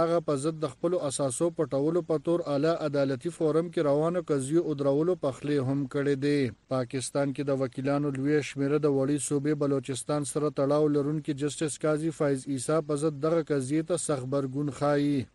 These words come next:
او دوی دریځ خپلوي چې فوزي استخباراتي ادارو په ضد سخت فیصلې جاري کولو په سر قاضي فایز عیسی زورولي کیږي. او قاضي فایز عیسی په رستو کې د خپل ځان خلاف روانه دغه قضیه په سپریم کورټ کې چیلنج کړې وه.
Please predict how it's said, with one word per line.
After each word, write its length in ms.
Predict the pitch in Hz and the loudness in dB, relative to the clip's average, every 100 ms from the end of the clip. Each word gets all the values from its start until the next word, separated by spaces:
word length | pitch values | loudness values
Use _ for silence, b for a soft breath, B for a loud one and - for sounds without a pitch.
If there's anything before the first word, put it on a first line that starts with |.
| _ | _
او 160 | 127 131 | 0 0
دوی 220 | 131 165 | 0 -4
دریځ 360 | 165 147 160 165 | -2 0 0 0
خپلوي 400 | - 170 175 180 | 0 2 2 2
چې 120 | 175 | -2
فوزي 420 | - 143 139 160 | -2 0 0 0
استخباراتي 840 | 185 - 139 143 143 139 131 170 185 | -4 -4 -4 0 0 2 0 -2 -2
ادارو 360 | 160 147 165 | 2 4 2
په 140 | 165 151 | 2 0
ضد 220 | 160 165 | 0 -2
سخت 300 | - 165 - | -4 -4 -4
فیصلې 540 | 165 151 127 143 170 | -2 -2 0 2 2
جاري 320 | 170 156 139 | 4 2 0
کولو 360 | 127 139 156 175 | 0 0 2 2
په 140 | 165 | 2
سر 220 | 165 180 170 | 0 0 -2
قاضي 380 | 170 165 180 | 0 0 0
فایز 360 | 180 156 143 131 | 0 2 0 0
عیسی 300 | 143 131 175 180 | -4 0 2 2
زورولي 520 | 143 139 139 143 143 | 2 2 2 2 0
کیږي. 640 | 135 147 147 139 147 147 120 - _ | -2 0 0 2 2 2 0 -6 _
او 160 | 127 131 | 0 0
قاضي 380 | 165 170 175 | 2 2 2
فایز 340 | 185 165 147 131 | 0 2 2 0
عیسی 300 | 143 131 165 175 | -4 -2 0 2
په 100 | 170 | 2
رستو 360 | 147 131 - 170 | 0 -2 0 0
کې 120 | 170 | 0
د 140 | 160 | -2
خپل 280 | 123 - 170 | -4 -2 -2
ځان 220 | 147 170 | 2 0
خلاف 380 | 180 151 160 170 | 0 0 2 2
روانه 380 | 160 147 165 170 | 2 4 4 2
دغه 240 | 151 165 | 0 0
قضیه 340 | 170 160 139 165 | 0 0 2 0
په 120 | 180 | -2
سپریم 440 | 165 147 127 139 | -2 -4 -2 -4
کورټ 240 | 131 160 170 | 0 0 0
کې 100 | 202 | -2
چیلنج 480 | - 147 139 135 - | -2 0 0 -2 -2
کړې 200 | 139 143 143 | 0 2 4
وه. 320 | 147 143 127 | 4 4 2